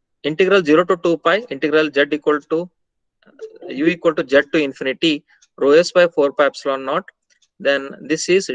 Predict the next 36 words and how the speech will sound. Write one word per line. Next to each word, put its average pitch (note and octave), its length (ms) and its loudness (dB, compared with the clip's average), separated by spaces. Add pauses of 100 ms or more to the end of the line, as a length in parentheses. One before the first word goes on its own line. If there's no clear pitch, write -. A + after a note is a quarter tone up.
(140)
du D3+ 480 4 (440)
divided D3 520 4
by F#3 180 2 (400)
U C#3 260 -8
square, - 360 0 (180)
D C3 80 -4
U D#3 140 0
divided C#3+ 200 2
by E3+ 100 2
U C3 220 -2
square. A2 300 -6 (380)
See - 380 -4 (420)
here, E3+ 260 6 (560)
U D#3 220 0
square G#3 400 2
into E3+ 300 -2
three D#3+ 220 0
by D3 200 4
two. - 240 -4 (1300)
That - 200 0
is - 260 2 (180)
u E3+ 200 2
raised F#3 240 2
to F3 100 0 (100)
two, F#3 220 -2 (400)
that F#3+ 340 0
raised F3 260 0
to A3 80 -4
three D3+ 180 0
by B2+ 160 2
two. A#2 100 -8
That B2 180 -4
means E3+ 140 -8
it D#3 100 -18
will D#3+ 160 -4
be F3+ 80 -8